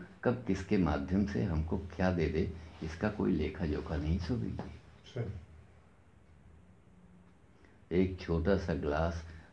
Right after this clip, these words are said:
Speaker 1: आपको वैराग्य दे सकता है, एक भरा हुआ ग्लास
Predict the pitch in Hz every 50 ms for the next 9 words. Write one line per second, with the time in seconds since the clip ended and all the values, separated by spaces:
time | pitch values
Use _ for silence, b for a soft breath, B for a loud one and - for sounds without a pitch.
0 | B B - 80 80 80 - - - 92 92 90 - - - - - - - -
1 | - - - 71 73 76 78 78 78 85 87 90 90 95 85 80 78 78 - -
2 | 78 76 - - - - - 67 69 69 71 78 78 - - - - - - -
3 | - - - - - - - - - - - - - 98 98 90 80 87 85 87
4 | 92 95 90 82 78 78 76 73 71 - 73 69 73 80 90 92 90 90 - -